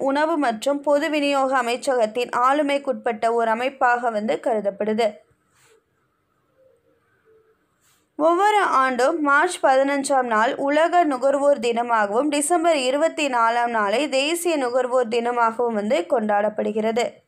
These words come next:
மகாத்மா காந்தியடிகளின் சத்தியாகிரக கொள்கையை கடைபிடித்து முதன் முதலில் வெற்றி கண்டவர் வந்து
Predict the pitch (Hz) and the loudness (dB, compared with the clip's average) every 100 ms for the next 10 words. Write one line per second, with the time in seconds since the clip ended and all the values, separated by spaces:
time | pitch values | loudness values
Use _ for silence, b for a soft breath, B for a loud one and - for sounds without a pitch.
0 | _ _ _ _ _ _ _ _ _ _ | _ _ _ _ _ _ _ _ _ _
1 | _ _ _ _ _ _ _ _ _ - | _ _ _ _ _ _ _ _ _ -4
2 | 294 349 403 403 381 320 302 302 320 285 | 0 2 0 0 0 4 4 2 0 0
3 | 285 262 277 311 262 240 339 339 320 302 | 0 0 0 0 -2 0 0 2 2 2
4 | 294 262 247 247 254 247 226 233 - 247 | 2 0 0 0 0 0 0 0 -2 -4
5 | 226 214 240 269 269 277 330 330 277 277 | -4 -2 -2 -2 -2 0 0 0 0 0
6 | 269 247 220 277 269 233 214 220 208 208 | 0 0 -2 -4 -2 0 2 2 0 -2